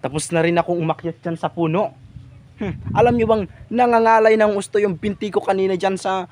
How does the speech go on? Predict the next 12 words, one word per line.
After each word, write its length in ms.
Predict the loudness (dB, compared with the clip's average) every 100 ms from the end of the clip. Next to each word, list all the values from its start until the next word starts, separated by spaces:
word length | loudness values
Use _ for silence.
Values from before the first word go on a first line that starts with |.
| -6
pagkapit 560 | -6 -4 -8 -6 -4
ng 80 | -4 0
puno 240 | 0 2
yan 160 | 0 0
dahil 240 | 2 2
sobrang 400 | 0 -6 -2 -2
dulas? 320 | 0 0 -2 -4 _ _ _ _
Pero 240 | 2 2 2
sa 240 | 0 0 0
akin, 260 | 0 -2 -4 _ _ _ -2
walang 320 | 2 2 0
dulas-dulas 560 | 0 -2 -2 -2 -2